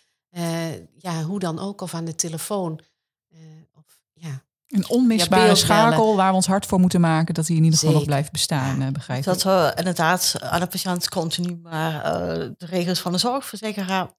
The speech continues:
Speaker 3: moet uitleggen, maar dat ik echt over mijn vak kan praten,
Speaker 2: Ja.
Speaker 3: over de medicijnen kan praten.
Speaker 2: Ja.
Speaker 3: En, eh, de patiënt echt goed kan beleiden,
Speaker 2: Ja.
Speaker 3: begeleiden. En dat is het allerbelangrijkste. En nu ben ik heel veel bezig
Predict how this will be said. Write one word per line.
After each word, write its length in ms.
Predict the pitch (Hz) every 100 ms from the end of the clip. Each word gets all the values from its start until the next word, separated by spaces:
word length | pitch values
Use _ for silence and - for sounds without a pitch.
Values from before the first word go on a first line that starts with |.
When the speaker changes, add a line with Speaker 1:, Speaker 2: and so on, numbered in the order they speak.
| _
Speaker 3:
moet 220 | 180 -
uitleggen, 460 | 143 151 147 175
maar 120 | 175 170
dat 200 | 170 - - -
ik 160 | - 170
echt 420 | - 180 - - _ _ _
over 320 | 175 160 175
mijn 200 | 170 165
vak 380 | - 202 - - _
kan 180 | _ 156
praten, 320 | - 156 156 -
Speaker 2:
Ja. 60 |
Speaker 3:
over 140 | - 160
de 60 |
medicijnen 600 | 160 160 165 - 160 156
kan 180 | 165 151 -
praten. 340 | 160 190 180
Speaker 2:
Ja. 140 | 180 - _ _
Speaker 3:
En, 240 | - 196 - _ _ _ _
eh, 280 | 139 170 175 -
de 100 | -
patiënt 340 | - 190 180 170
echt 240 | 185 -
goed 160 | 196 -
kan 180 | 170
beleiden, 400 | 160 196 220 151
Speaker 2:
Ja. 280 | - _ 170
Speaker 3:
begeleiden. 440 | - 220 226 170 151
En 120 | 151
dat 180 | 190 247
is 100 | 208
het 120 | 196
allerbelangrijkste. 880 | 170 180 170 170 160 160 156 - 131
En 120 | 170
nu 160 | 214
ben 180 | 202 185
ik 80 | 175
heel 180 | 185 220
veel 200 | 214 185
bezig 440 | 185 180 175 180